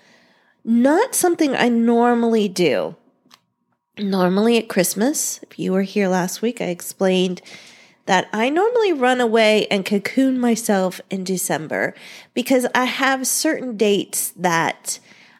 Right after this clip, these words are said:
I like to, I don't know, what have I done with these dates? Memorialized,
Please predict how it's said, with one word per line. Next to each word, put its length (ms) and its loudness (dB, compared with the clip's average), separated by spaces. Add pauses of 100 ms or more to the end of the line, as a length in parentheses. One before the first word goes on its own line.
(140)
I 220 4
like 720 0
to, 840 0 (1300)
I 140 -6
don't 240 -4
know, 200 0
what 200 -2
have 200 0
I 180 2
done 240 0
with 160 -2
these 240 -2
dates? 340 -4
Memorialized, 1160 2